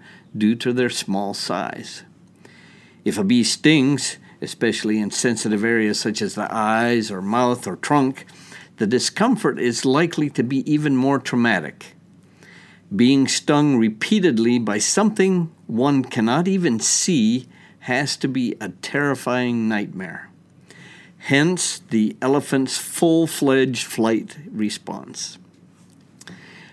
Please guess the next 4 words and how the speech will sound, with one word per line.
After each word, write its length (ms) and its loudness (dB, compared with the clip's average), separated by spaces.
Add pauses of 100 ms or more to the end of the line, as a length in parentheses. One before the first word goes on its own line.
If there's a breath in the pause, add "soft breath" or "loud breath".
(180)
Boxing 600 2
legend 640 2
Muhammad 760 2
Ali 680 2